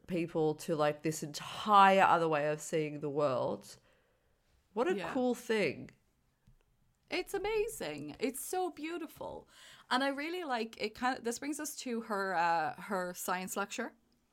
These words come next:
Speaker 2: her whiteboard moment, which, but was done very, very well. Like you said, subtly. It wasn't, it wasn't over the top. It wasn't, it, it had a very clear
Speaker 1: I
Speaker 2: purpose
Speaker 1: d-, I
Speaker 2: in
Speaker 1: did
Speaker 2: that
Speaker 1: actually
Speaker 2: moment. <laughs>
Speaker 1: It was truly thirty seconds, though. It was a thirty
Speaker 2: Yeah.
Speaker 1: second. It wasn't,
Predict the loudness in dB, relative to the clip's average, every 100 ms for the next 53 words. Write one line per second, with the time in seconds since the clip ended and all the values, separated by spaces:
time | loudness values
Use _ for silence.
0 | _ _ -20 _ -10 -4 -2 -2 -4 -8
1 | -6 -4 -4 -6 -12 _ _ -20 -20 -20
2 | _ _ _ 0 0 2 -6 -12 0 2
3 | 4 0 0 2 4 4 2 4 4 4
4 | 2 0 0 0 -2 0 2 0 -4 -16
5 | _ _ -6 -4 -4 -4 -4 -4 -4 -4
6 | -2 -4 -8 -4 -4 -2 -4 -4 -4 -2
7 | -2 -2 -6 -4 0 0 -2 -6 -4 -4
8 | -4 -6 -8 -10 -16 -14 -8 -4 0 2
9 | 4 2 0 0 -4 -4 -4 -4 0 4
10 | 4 8 8 8 8 8 6 4 6 6
11 | 4 -4 -20 -20 _ _ _ _ -20 _
12 | _ -4 -4 0 2 8 8 8 4 4
13 | 6 4 4 4 4 2 4 0 -2 0
14 | 2 6 6 4 4 4 4 4 0 2
15 | 2 6 6 6 4 2